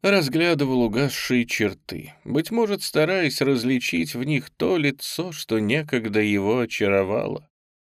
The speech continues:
И один раз она поняла, что он о ней спрашивал.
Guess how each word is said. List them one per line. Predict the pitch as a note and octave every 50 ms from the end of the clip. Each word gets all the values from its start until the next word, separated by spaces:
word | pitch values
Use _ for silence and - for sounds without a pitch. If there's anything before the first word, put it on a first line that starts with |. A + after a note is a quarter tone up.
| _ _ _ -
И | - G#2
один | A2 A2+ A2+ G#2+ - A#3 A#3 A3 F3 D3+
раз | F#3 G3 - - -
она | C3+ C#3 E3 F3 D3+
поняла, | - C#3 C3 B2+ B2 A#2 B2+ F3 G3+ F#3 C#3 A2
что | G#2 - - - - - A2+ F3 G#3
он | A3 G#3+ A3
о | G#3+
ней | F#3+ F3+ G3+ G3+ G3
спрашивал. | - - - A#2+ G#2+ G#2+ G#2+ G#2+ G#2+ G#2+ - - - G2+ G2 G2 F#2+ F#2+ G2